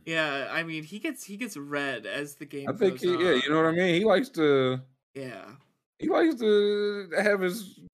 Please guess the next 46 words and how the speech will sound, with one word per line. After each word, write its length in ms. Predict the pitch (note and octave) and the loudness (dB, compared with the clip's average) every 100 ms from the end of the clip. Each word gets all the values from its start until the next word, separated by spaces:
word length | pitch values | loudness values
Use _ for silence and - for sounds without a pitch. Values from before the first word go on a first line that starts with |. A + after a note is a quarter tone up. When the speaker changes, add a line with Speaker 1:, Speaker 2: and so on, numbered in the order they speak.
| F#2 | 0
Speaker 2:
have 200 | - E3+ | 2 4
a 40 | |
drink. 380 | G3 F#3 D#3 A#2 _ _ _ _ _ - | 2 2 2 0 _ _ _ _ _ -12
Speaker 1:
Yeah, 200 | D3+ D3 | -6 -4
I 60 | C#3+ | -6
think 280 | G#3 G#3 - A#2+ | -8 -12 -4 2
Speaker 2:
Um, 540 | A#2 A2+ G#2+ G#2 G#2 | 4 6 4 2 -2
Speaker 1:
we'll 140 | C4+ C4 | -4 -4
put, 240 | C#4 A#3+ | -6 -4
we'll 120 | C4 | -6
put 220 | C4 B3 | -6 -4
Aikman 440 | D#3+ C#3+ C#3+ C#3+ C3 | -2 -4 -4 -12 -10
in 140 | B2 | -12
hell 320 | D#3+ B2 E2 | -12 -12 -14
tier. 380 | - - - D#3+ F3+ | -16 -14 -12 -8 -4
I 100 | E3 | -2
Speaker 2:
I 20 | |
Speaker 1:
think 180 | E3+ D3 G2+ | 0 -2 -2
Speaker 2:
think 200 | A2+ G#2 | -2 -4
Aikman 160 | E2+ | -10
is 120 | D2 C#2+ | -10 -12
hell. 260 | C#2+ A#1+ | -14 -12
Speaker 1:
Yeah, 260 | D3+ D3 C#3+ | -14 -14 -14
he's 260 | E3+ G#3 F3 | -14 -14 -16
in 80 | C3 | -20
hell. 340 | D3+ C#3 C3+ | -18 -16 -14
Speaker 2:
Um, 420 | C2 B1+ B1 C2 _ _ _ _ _ _ _ _ _ - | -16 -18 -20 -20 _ _ _ _ _ _ _ _ _ -6
yeah, 120 | G2+ | -6
see, 120 | E2 F2+ | -4 -2
Dylan 280 | C3 D3+ | 0 0
said 260 | C3 A#2 G2 | -2 -4 -2
D, 180 | A2+ G#2+ | -4 -2
but 160 | G2 | -2
again, 240 | F#2+ A2 G2 | -2 -4 -2
there 140 | G2+ | -2
is 80 | F2+ | -2
no 120 | F2 D#2 | -6 -8
D. 160 | D#2+ | -10
It's 120 | C#2 | -12
just 160 | E2 D2 | -12 -8
hell. 320 | D#2+ C2 - _ _ _ _ _ - | -8 -8 -14 _ _ _ _ _ -8
Speaker 1:
Oh 60 | E3+ | -4
yeah, 160 | E3 | -4
Collinsworth, 1040 | - - D#3+ E3 E3+ D#3 D3 C3 B2 C3 C3+ _ _ _ C3+ | -6 -8 -4 -4 -6 -10 -10 -8 -6 -8 -12 _ _ _ -10
uh, 240 | C3+ B2+ | -10 -10
hell 380 | C#3 C#3+ C#3 | -12 -12 -12